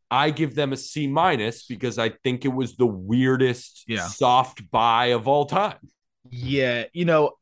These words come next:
Speaker 2: I, I think they're better from the respect that they, first base was a gaping hole for them. I think they were hoping Casas would fill in or that Dalbec wouldn't fall flat on his face this year. And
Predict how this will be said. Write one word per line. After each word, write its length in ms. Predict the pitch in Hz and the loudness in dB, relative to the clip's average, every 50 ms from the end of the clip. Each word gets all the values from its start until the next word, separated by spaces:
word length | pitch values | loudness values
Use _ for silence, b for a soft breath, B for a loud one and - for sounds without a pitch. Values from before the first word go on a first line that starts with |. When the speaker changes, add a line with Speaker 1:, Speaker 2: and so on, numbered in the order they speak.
| _ | _
Speaker 2:
I, 100 | - 147 - - - | -6 -6 -6 -4 -2
I 100 | 160 165 | -2 -2
think 300 | 156 - - 247 262 - | 0 0 0 0 2 4
they're 100 | - 285 | 4 4
better 360 | 190 139 - 143 139 151 156 | 4 4 4 4 6 6 6
from 180 | 156 - 156 151 | 4 4 2 2
the 80 | 147 139 | 4 4
respect 420 | 131 117 - - - 135 131 - | 4 4 2 2 0 0 0 0
that 140 | 131 117 107 - _ _ _ _ | -2 -4 -4 -6 _ _ _ _
they, 280 | - 123 120 120 117 107 78 92 | -2 -2 0 0 0 -2 -4 -6
first 300 | - - 147 139 - - | 0 2 2 2 2 2
base 260 | 131 117 113 110 - | 2 2 2 2 0
was 140 | 123 117 104 | -2 -4 -4
a 60 | 101 | -6
gaping 480 | 92 - - 101 101 104 - 113 104 98 | -6 -8 -6 -4 -4 -4 -4 -4 -6 -6
hole 280 | - - 95 98 98 | -8 -10 -10 -10 -10
for 160 | 95 - 120 113 | -8 -6 -6 -6
them. 300 | 113 110 110 110 110 - | -4 -4 -4 -6 -6 -8
I 40 | b b b b | b b b b
think 120 | b 131 143 | b 0 2
they 60 | 139 | 4
were 100 | 131 120 | 4 4
hoping 300 | 110 120 117 - 123 110 | 4 4 2 2 0 -2
Casas 500 | 104 - 107 101 104 104 - 113 107 - | -2 -2 -4 -4 -4 -4 -4 -4 -4 -6
would 140 | 113 101 - | -6 -8 -10
fill 300 | - - 120 110 107 107 | -6 -4 -2 -2 -2 -2
in 160 | 107 113 113 | -2 -2 -2
or 120 | 107 104 | -2 -2
that 200 | 98 98 92 - | -4 -6 -8 -8
Dalbec 440 | - 101 95 95 95 92 101 104 104 - | -6 -4 -4 -4 -2 -4 -4 -4 -4 -6
wouldn't 320 | 107 104 101 95 85 90 | -6 -6 -6 -8 -10 -12
fall 260 | - - 110 101 101 98 | -10 -6 -4 -4 -4 -4
flat 320 | - - 101 98 98 98 | -6 -6 -4 -4 -2 -2
on 140 | 98 95 95 | -2 -4 -4
his 120 | 90 - | -6 -8
face 320 | - - 98 95 98 - - | -8 -6 -6 -6 -6 -6 -6
this 220 | 95 98 - - | -8 -8 -8 -6
year. 220 | 110 107 107 104 | -6 -6 -6 -6
And 120 | 98 92 | -8 -10